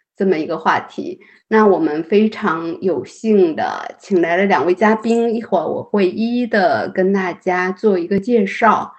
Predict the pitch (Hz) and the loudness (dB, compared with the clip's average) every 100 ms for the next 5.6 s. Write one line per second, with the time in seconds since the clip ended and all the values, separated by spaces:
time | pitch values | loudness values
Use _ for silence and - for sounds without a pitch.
0 | - - _ - 277 254 214 - - 247 | -20 -20 _ 0 4 4 4 0 -4 -2
1 | 214 - 160 110 135 151 - - 214 190 | -2 -2 -2 -2 -4 -6 -8 -4 2 4
2 | 180 220 196 196 185 165 127 - 226 240 | 4 2 2 0 -2 0 0 2 2 2
3 | - 311 269 208 185 - 202 202 269 311 | -4 2 4 4 0 4 4 6 6 2
4 | - 208 185 208 - - 214 180 208 220 | -2 4 6 6 0 2 2 2 4 4
5 | 214 226 214 214 214 220 | 4 2 2 2 0 -2